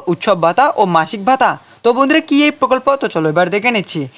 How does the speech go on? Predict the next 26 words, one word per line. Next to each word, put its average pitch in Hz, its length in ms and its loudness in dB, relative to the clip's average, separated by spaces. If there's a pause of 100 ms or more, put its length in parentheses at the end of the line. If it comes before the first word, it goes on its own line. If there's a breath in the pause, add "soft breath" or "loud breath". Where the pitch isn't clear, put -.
(380 loud breath)
রাজ্য 170 220 0
সরকারের 294 440 2
উদ্যোগ 254 260 0
ও - 40 4
নানাবিধ 190 500 0
সমাজ 196 240 2 (100)
কল্যাণমুখী 240 640 0 (300 loud breath)
প্রকল্প 285 320 0
রূপায়ণ 214 360 0
করেছেন, 220 360 0 (260)
যেমন 190 200 0 (100)
লক্ষ্মীর 170 340 -2
ভাণ্ডার, 196 260 0 (100)
কৃষক 175 300 -2
বন্ধু 196 180 0
প্রকল্প, 196 360 -2 (460 loud breath)
কন্যাশ্রী, 190 460 0 (120)
জাগো 156 320 0
প্রকল্প, 202 300 0 (200)
সামাজিক 160 380 -2
সুরক্ষা 208 280 0
যোজনা 214 360 0 (360 loud breath)
সহ 214 180 4 (260)
একাধিক 208 360 0 (100)
প্রকল্প 233 260 0 (140)
রাজ্য 165 200 -2